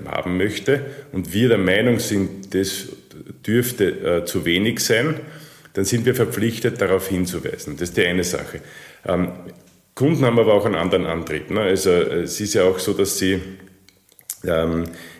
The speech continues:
ich sage mal, nichts ist ja so beständig wie die Veränderung. Die Kunden kommen ja zu uns und sagen, sie wollen optimieren, wir wollen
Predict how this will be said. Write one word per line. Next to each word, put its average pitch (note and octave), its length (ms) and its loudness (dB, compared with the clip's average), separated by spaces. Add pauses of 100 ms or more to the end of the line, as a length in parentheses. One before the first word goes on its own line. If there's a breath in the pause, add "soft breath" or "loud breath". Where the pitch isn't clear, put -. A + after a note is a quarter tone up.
ich F#2 100 -6
sage F#2 180 0
mal, F#2 120 2
nichts G2+ 240 0
ist A#2 120 2
ja G#2 60 2
so G2+ 100 0
beständig F#2+ 540 0
wie G2+ 80 0
die - 120 -4
Veränderung. G#2+ 640 2
Die G#2+ 80 -2
Kunden A2 340 -2
kommen G2+ 300 2
ja G2 120 4
zu G2+ 140 0
uns A2 200 0
und G2+ 100 -2
sagen, F#2+ 220 2
sie F#2 180 -2
wollen F#2+ 300 2 (200)
optimieren, G#2 840 2
wir F2 140 2
wollen F2+ 320 2